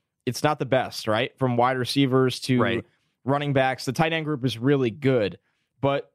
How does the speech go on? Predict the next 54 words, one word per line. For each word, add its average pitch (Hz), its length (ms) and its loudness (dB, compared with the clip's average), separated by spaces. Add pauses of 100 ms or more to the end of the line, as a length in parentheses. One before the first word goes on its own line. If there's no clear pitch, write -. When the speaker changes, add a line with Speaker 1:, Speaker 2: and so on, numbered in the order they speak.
Speaker 1:
the 131 240 0
combine 143 580 -2
is 131 140 2
going 139 240 0
to 151 80 -2
be 139 140 2
bigger 127 280 0
than 143 160 -2
ever. 170 300 -4
Speaker 2:
It 135 140 0
is 113 420 -6
so 170 380 2
important. 131 500 -2
And, 117 340 -2
and 120 380 -2 (180)
everyone 170 420 0
knows 95 380 -4
or 113 80 0
should 123 240 0
know, 101 280 0 (320)
my 135 280 0
favorite 147 480 -4
receiver 123 520 2
in 113 100 0
the 113 140 0
N 110 80 0
F 110 120 -4
L 107 140 -2
is 92 80 -4
Michael 101 320 -2
Thomas. 90 480 -6
And 120 140 0
I 143 100 -2
loved 131 400 -4
him 139 140 0
at 135 60 2
Ohio 127 260 0
State. - 280 0
And 123 140 2
where 135 220 0 (360)
he 220 220 2
is, 208 220 2
I 139 100 -2
think 143 380 -2 (360)
I 135 140 0
would 135 180 0
not 120 320 2
compare 117 400 2
any 110 220 -2
of 113 80 -4
these 107 180 -4
guys 107 300 -2
to 104 140 0
him, 113 300 0